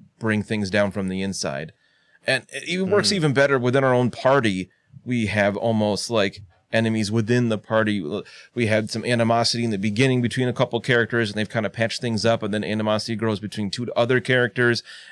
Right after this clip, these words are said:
Speaker 1: and it's just, it, it works so well on so many layers. It's, it's a fantastic campaign. A lot of intrigue, a fair bit of combat. Um,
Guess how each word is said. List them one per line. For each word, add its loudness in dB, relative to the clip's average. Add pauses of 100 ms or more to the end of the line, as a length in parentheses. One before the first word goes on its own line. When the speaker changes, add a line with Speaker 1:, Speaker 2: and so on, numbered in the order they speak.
Speaker 1:
and 0
it's -2
just, -2 (400)
it, -4
it -14
works 0
so 2
well 2
on 0
so -2
many 0
layers. 0
It's, -6
it's -6
a -4
fantastic -2
campaign. -6 (100)
A -10
lot 2
of 0
intrigue, -2 (420)
a -8
fair 2
bit 2
of 0
combat. 2 (140)
Um, -4